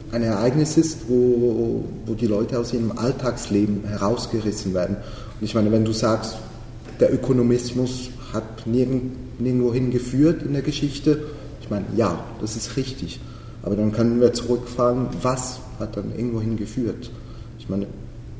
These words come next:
wir sind immer noch Lohnsklaven, wir sind immer noch von Staatenkapital beherrscht. Bis jetzt hatte niemand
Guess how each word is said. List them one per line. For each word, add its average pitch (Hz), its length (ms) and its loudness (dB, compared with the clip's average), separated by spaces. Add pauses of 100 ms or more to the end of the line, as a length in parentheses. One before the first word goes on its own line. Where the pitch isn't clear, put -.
(160)
wir 110 100 -2
sind 110 400 -2
immer 113 140 0
noch 113 180 -2
Lohnsklaven, 123 920 0
wir 107 180 0
sind 104 200 -4
immer 107 140 0
noch 107 180 -2
von 107 220 -4
Staatenkapital 110 920 -4
beherrscht. 98 440 -4 (520)
Bis - 200 -4
jetzt - 360 2 (500)
hatte 127 180 -2
niemand 127 560 2